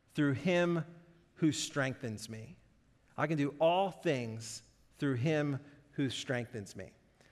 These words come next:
Now, this verse has been famously taken out of context, maybe more than any other verse, right? You see it on T-shirts, you see it framed on walls.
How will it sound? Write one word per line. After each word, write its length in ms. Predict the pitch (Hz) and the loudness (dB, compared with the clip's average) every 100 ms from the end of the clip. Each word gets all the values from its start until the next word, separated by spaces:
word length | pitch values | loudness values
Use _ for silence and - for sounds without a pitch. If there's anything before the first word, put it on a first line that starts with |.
| _ _ | _ _
Now, 100 | 143 | 2
this 200 | 190 165 | 2 4
verse 320 | 202 196 - | 4 4 2
has 180 | 170 151 | 0 2
been 300 | 147 147 147 - | 2 0 -2 -4
famously 640 | - 190 190 180 165 151 | 2 4 4 2 2 2
taken 340 | 170 160 160 151 | 2 0 0 0
out 220 | 151 143 | 0 0
of 120 | 123 | 0
context, 500 | 160 160 151 139 151 | 0 2 2 0 2
maybe 240 | 170 214 | 2 4
more 180 | 170 165 | 4 4
than 140 | 147 131 | 2 0
any 260 | 151 156 | 0 2
other 240 | 143 165 131 | 2 2 2
verse, 460 | 117 104 - - - _ _ _ | -2 -6 -10 -14 -20 _ _ _
right? 180 | 139 170 | 2 2
You 80 | 170 | 2
see 160 | - 180 | 2 4
it 80 | |
on 140 | 151 143 | 4 2
T-shirts, 600 | 208 196 190 165 - - | 2 4 4 4 0 -10
you 140 | 151 151 | -6 0
see 160 | 180 | 2
it 120 | 160 - | 2 2
framed 360 | 180 170 160 | 0 2 4
on 160 | 147 135 | 2 4
walls. 400 | 185 175 170 | 4 4 4